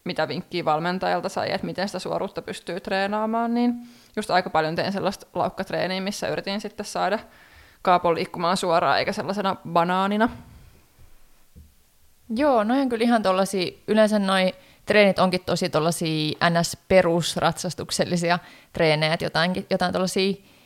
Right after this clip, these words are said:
Speaker 2: isompia asioita t-, treenaa kuin se, että enemmänkin treenaa siis sellasia, kun et alkaisi treenaa jotain, kauheasti jotain avotaivutuksia tai, tai niinku tällaisia, että yleensä keskittyy ihan tällaiseen perusratsastuksellisiin asioihin.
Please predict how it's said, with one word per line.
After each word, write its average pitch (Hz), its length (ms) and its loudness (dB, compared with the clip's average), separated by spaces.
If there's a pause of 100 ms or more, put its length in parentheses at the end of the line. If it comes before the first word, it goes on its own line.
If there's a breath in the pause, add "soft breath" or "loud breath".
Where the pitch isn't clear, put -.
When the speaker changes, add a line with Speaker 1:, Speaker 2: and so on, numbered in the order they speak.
(240 soft breath)
Speaker 2:
isompia 180 680 4 (600)
asioita 180 400 2
t-, 180 300 -10
treenaa 180 500 2
kuin 190 180 0
se, 180 220 0
että 180 280 -2 (880 loud breath)
enemmänkin 180 380 0
treenaa 175 360 2
siis 185 200 -4
sellasia, 185 420 2
kun 202 180 0
et 214 100 -2 (220)
alkaisi 220 320 2
treenaa 240 340 4
jotain, 247 420 2 (240)
kauheasti 196 380 4
jotain 196 340 2
avotaivutuksia 180 800 2
tai, 175 340 0 (260 soft breath)
tai 165 160 0
niinku 170 180 -8
tällaisia, 214 500 -2
että 208 180 -4
yleensä 214 240 0
keskittyy - 460 -4
ihan 180 160 0
tällaiseen 180 340 -4
perusratsastuksellisiin - 1300 -4
asioihin. 202 600 -2